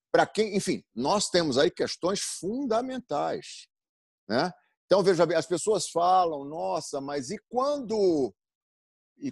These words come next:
quando, ah, o coronavírus chegar na favela?" Só que a polícia chegou na favela e matou João Pedro, um menino de quatorze anos. A calamidade, ela é o normal das favelas,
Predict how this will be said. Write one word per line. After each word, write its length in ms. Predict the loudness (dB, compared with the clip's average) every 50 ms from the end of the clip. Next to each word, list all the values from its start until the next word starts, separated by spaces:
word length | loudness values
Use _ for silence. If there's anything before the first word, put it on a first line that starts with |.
| -10 _ -2
quando, 1080 | 0 2 4 4 2 2 2 2 4 6 8 8 8 6 6 4 4 4 4 2 0 -4 _ 2
ah, 720 | 4 6 6 8 8 8 6 6 4 2 0 -2 -2 -2 -4
o 80 | -4
coronavírus 840 | -4 -4 -2 -2 0 -2 -2 -2 -4 -4 -4 -2 -2 -2 -2 -4 -6
chegar 300 | -8 -6 -4 -4 -4 -4
na 140 | -4 -6
favela?" 440 | -6 -6 -6 -4 -2 -2 -2 -2 -4 -10 _ _ _ _
Só 200 | -6 -4 -2 -2
que 100 | 0 0
a 40 | 0
polícia 520 | 0 0 -2 -2 -2 0 -2 -2 0 -2 -2
chegou 320 | 0 -2 0 0 0 0
na 120 | 0 0
favela 460 | 0 0 0 0 0 0 0 0 0 0
e 40 |
matou 340 | 0 -2 -2 -2 -2 -4 -6
João 260 | -4 -4 -4 -4 -4
Pedro, 480 | -4 -2 -2 0 0 -2 -4 -6 -8 -10
um 40 | -10
menino 260 | -8 -8 -8 -8 -8
de 60 | -8
quatorze 500 | -10 -10 -10 -6 -4 -4 -4 -2 -4 -4
anos. 560 | -6 -6 -8 -8 -10 -12 -14 -16 -18 -20 -20 _ _ _ _ _ _ _ _
A 120 | -2 -2 0
calamidade, 960 | 2 4 4 6 6 4 2 0 -4 -4 -4 -2 -2 0 2 2 2 2 0
ela 200 | 0 0 0 2
é 100 | 2 2
o 140 | 0 0 -4
normal 760 | -6 -4 -2 -2 -2 -4 -6 -8 -6 -4 -4 -2 -2 -4 -4
das 200 | -6 -8 -10 -10
favelas, 640 | -10 -12 -12 -10 -10 -10 -10 -10 -14 -20 -20 -20